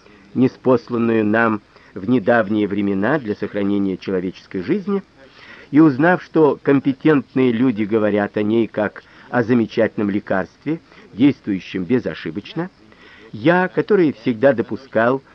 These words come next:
что на меня могут свалиться те же болезни, что и на всякого другого человека, почел за благо, находясь в полном здравии, обзавестись подобным чудом и приказал, чтобы мне вырастили козла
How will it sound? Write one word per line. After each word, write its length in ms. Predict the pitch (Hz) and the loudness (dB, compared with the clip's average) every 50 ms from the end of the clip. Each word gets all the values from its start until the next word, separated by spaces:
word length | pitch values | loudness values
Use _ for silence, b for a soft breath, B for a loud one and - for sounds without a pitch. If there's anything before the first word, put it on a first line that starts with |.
| b b b b b | b b b b b
что 460 | - - - 123 120 117 113 107 - | -20 -8 0 2 4 4 4 2 0
на 120 | - 113 127 | -2 0 2
меня 340 | 135 139 139 139 156 165 151 | 4 4 4 4 4 4 4
могут 380 | 131 127 123 117 120 135 - | 4 4 2 0 0 -4 -8
свалиться 480 | - 139 143 139 151 165 156 - 151 127 | -4 -2 0 0 0 -2 -2 -4 -8 -6
те 200 | - 127 120 107 | -2 0 0 0
же 120 | 95 104 | 0 -2
болезни, 460 | 92 101 95 95 104 107 107 156 151 | -2 -2 -2 -2 -2 -2 -2 -4 -8
что 180 | 135 - - 107 | -8 -6 -6 -4
и 160 | 98 95 101 | -4 -2 -2
на 120 | 98 101 92 | -4 -6 -6
всякого 460 | - - 107 92 90 - - 90 90 | -6 -6 -4 -4 -4 -6 -8 -10 -8
другого 400 | 87 87 82 85 95 87 82 80 | -8 -8 -6 -6 -6 -6 -6 -8
человека, 560 | - 90 87 85 90 143 208 214 - 202 202 b b b b b b b b b b b b b - | -12 -12 -10 -6 -2 -2 -2 -2 -4 -6 -8 b b b b b b b b b b b b b -2
почел 340 | - 175 180 - 294 294 262 | 0 0 0 2 0 -2 0
за 140 | 202 - 165 | 2 0 0
благо, 540 | 127 123 127 180 240 233 202 220 214 190 - | 2 0 2 2 2 2 2 0 0 0 -4
находясь 400 | - 117 107 117 101 101 107 98 | -6 -6 -4 -4 -2 -2 -2 -4
в 80 | - - | -4 -4
полном 320 | - 110 101 98 95 92 | -4 -2 -2 -2 -4 -6
здравии, 540 | 87 87 92 120 180 226 226 226 220 220 208 - b b b b b b b _ | -8 -4 0 2 2 2 2 0 -2 -4 -6 -8 b b b b b b b _
обзавестись 1080 | 160 175 139 117 117 151 131 131 131 123 - - - - 247 277 254 - - - - b b b b b b - - | 0 0 0 2 2 2 4 4 0 0 -4 -12 -4 -2 -2 -2 -2 -4 -12 -20 -20 b b b b b b -2 2
подобным 600 | 131 139 104 147 190 214 180 180 190 190 185 - - | 2 2 4 4 4 4 4 2 -2 -2 -2 -4 -10
чудом 500 | - - - 107 87 76 80 76 71 - _ b b b b b b b b b | -12 -6 -6 -6 -6 -6 -8 -10 -12 -14 _ b b b b b b b b b
и 100 | 127 127 | -4 -2
приказал, 600 | - 131 127 - - 127 113 104 208 262 262 233 | 0 0 0 2 2 0 2 2 2 2 0 0
чтобы 340 | - - - 117 95 110 107 | -4 -8 -8 -4 -2 -2 0
мне 300 | 104 117 190 247 247 - | 0 2 2 0 0 -2
вырастили 720 | - 104 95 147 202 247 220 - _ - 220 214 214 202 | -6 -4 -2 0 0 0 -2 -6 _ -10 -10 -10 -10 -10
козла 680 | - - 202 202 - - 104 92 90 92 95 87 - | -6 -4 -4 -4 -4 -8 -8 -4 -4 -2 -4 -4 -8